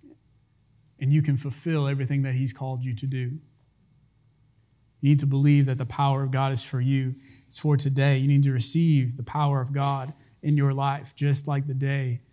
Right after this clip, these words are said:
you received Jesus as your Lord.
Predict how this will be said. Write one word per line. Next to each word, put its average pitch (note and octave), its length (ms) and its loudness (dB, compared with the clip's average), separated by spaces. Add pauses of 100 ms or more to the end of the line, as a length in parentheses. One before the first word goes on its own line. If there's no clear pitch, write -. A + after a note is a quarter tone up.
(920)
you D3 140 6
received C#3 380 4
Jesus C3+ 840 0 (120)
as B2+ 200 -2
your C3 140 -2
Lord. C3 420 -6